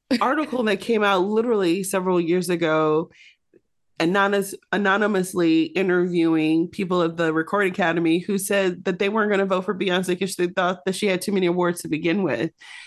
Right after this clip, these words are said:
Speaker 2: So it's like you have all
Speaker 1: But
Speaker 2: these different
Speaker 1: Taylor
Speaker 2: rationales.
Speaker 1: doesn't. Okay. Sure.
Speaker 2: <laughs> Oh, okay. Let's talk about some, um,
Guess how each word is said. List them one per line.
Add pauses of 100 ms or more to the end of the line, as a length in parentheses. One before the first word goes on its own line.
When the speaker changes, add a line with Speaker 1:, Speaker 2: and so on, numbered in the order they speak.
Speaker 2:
So
it's
like
you
have
all
Speaker 1:
But
Speaker 2:
these
different
Speaker 1:
Taylor (260)
Speaker 2:
rationales.
Speaker 1:
doesn't. (500)
Okay. (2250)
Sure.
Speaker 2:
<laughs> (680)
Oh, (300)
okay.
Let's
talk
about
some, (160)
um,